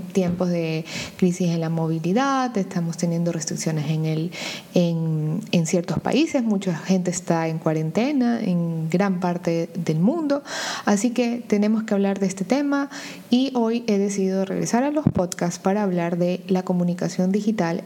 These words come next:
en tiempos de crisis, ¿ok? Y mucha gente me ha escrito, me ha preguntado, "Ligia, no sé qué postear, eh,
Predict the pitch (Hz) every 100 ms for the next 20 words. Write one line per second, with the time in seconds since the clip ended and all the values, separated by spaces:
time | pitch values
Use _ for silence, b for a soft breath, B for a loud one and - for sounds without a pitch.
0 | - 214 220 208 175 165 190 170 - 180
1 | 170 - 156 - - - - - 277 -
2 | - B B B B B B 311 294 277
3 | 269 262 254 247 240 - 269 262 254 214
4 | 208 214 202 196 208 202 196 202 208 196
5 | 190 196 196 190 175 - 226 226 220 220
6 | 220 220 185